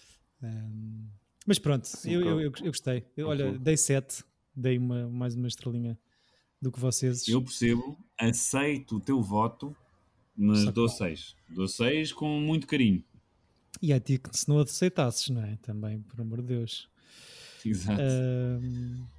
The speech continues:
Speaker 1: não sei se querem fazer mais algum comentário, ah, a
Speaker 3: O
Speaker 1: este
Speaker 3: filme
Speaker 1: filme.
Speaker 3: é, assim, curtinho.
Speaker 2: Sim,
Speaker 1: Pois.
Speaker 2: acho que não, acho que não há muito a dizer, acho que até já falámos muito.
Speaker 1: Sim, já estamos a espremer
Speaker 3: Exato.
Speaker 1: aqui um bocado em demasia.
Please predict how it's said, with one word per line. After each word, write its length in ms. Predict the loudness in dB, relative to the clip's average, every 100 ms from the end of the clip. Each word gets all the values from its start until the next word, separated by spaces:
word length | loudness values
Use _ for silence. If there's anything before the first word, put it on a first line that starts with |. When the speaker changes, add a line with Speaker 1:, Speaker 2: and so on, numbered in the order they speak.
| -20 _ _ 2
Speaker 1:
não 120 | 4
sei 220 | 6 6
se 100 | 4
querem 360 | 4 6 4 2
fazer 260 | 2 4 6
mais 200 | 6 6
algum 240 | 4 4
comentário, 1400 | 2 2 2 2 0 2 4 4 2 2 2 2 0 -4 -10 _ _
ah, 640 | -8 -6 -4 -4 -6 -6 -8 -12 _ _ _ _ _ -2
a 40 |
Speaker 3:
O 20 | 0
Speaker 1:
este 220 | 0 2
Speaker 3:
filme 160 | 4 4 4
Speaker 1:
filme. 320 | 0 -4 -12
Speaker 3:
é, 20 | -18
assim, 260 | -2 0
curtinho. 500 | 0 -2 0 0 -2 -8 _ _ _ _ -16
Speaker 2:
Sim, 280 | -2 0 2
Speaker 1:
Pois. 120 | 2
Speaker 2:
acho 180 | 0 -2
que 60 | -6
não, 680 | -4 -4 -6 -6 -6 -8 -10 -10
acho 140 | -10 -8
que 80 | -4
não 60 |
há 40 | -4
muito 200 | -4 -6
a 20 |
dizer, 340 | -4 0 0
acho 140 | 0 -4
que 60 |
até 180 | -8 -6
já 160 | -6 -6
falámos 440 | -6 -6 -6 -8
muito. 340 | -8 -10 -10 -12 -4
Speaker 1:
Sim, 340 | 0 2 2
já 100 | 0
estamos 220 | 2 2 2
a 20 |
espremer 380 | 2 2 2 2
Speaker 3:
Exato. 80 |
Speaker 1:
aqui 140 | 2 2
um 60 |
bocado 240 | 2 2 4
em 60 |
demasia. 400 | 4 4 6 4